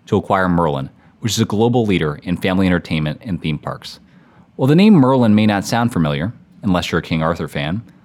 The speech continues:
you certainly know their brands. From Legoland, to Madame Tussauds, to the London Eye, to even Peppa Pig, they operate more than a hundred and thirty attractions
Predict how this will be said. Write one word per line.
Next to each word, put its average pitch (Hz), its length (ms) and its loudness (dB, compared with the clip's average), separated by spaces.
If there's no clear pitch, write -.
you 156 100 0
certainly 202 320 2
know 151 160 4
their 123 100 4
brands. 90 540 -2
From 98 140 2
Legoland, 131 560 2
to - 80 -2
Madame 90 300 2
Tussauds, 127 720 -2
to 107 100 -2
the 87 80 0
London 82 300 0
Eye, 104 280 0
to 170 80 -10
even 165 300 2
Peppa 135 260 -4
Pig, - 400 -6
they 113 100 0
operate 143 460 2
more 110 160 2
than 95 120 2
a 85 60 0
hundred 147 300 0
and 156 100 2
thirty 120 220 2
attractions 87 680 -4